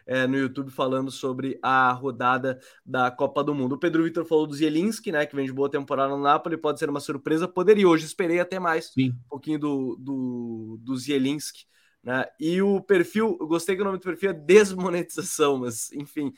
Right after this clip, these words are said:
Speaker 1: deixa monetizado o canal, gurizada. Seu canal tem conteúdo informativo, por isso pedimos que continue trazendo. Pode deixar, pode deixar com a gente, tem conteúdo praticamente todo dia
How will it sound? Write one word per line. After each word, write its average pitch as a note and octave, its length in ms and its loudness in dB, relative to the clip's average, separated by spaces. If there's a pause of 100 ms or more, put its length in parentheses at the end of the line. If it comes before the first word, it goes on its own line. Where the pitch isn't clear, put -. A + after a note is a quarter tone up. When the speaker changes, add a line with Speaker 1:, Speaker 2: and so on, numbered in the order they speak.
(140)
Speaker 1:
deixa C#3 260 -2
monetizado D#3 600 4
o - 20 -16
canal, D3 380 4
gurizada. C3 520 0 (300)
Seu D3 160 -6
canal F3 220 8
tem G3 100 2
conteúdo F#3 300 0
informativo, F#3 520 -2
por G#3 140 -8
isso G#3 140 -6
pedimos G3 240 -6
que - 40 -20
continue F#3 340 -4
trazendo. E3+ 380 0
Pode - 200 -14
deixar, F3+ 360 -6 (200)
pode D#3 200 -6
deixar E3+ 320 -6
com E3+ 60 -8
a D3 60 -2
gente, C#3+ 260 -8
tem D#3+ 100 -8
conteúdo D#3 520 -4 (280)
praticamente D3+ 600 0
todo D#3 200 -2
dia C#3+ 380 2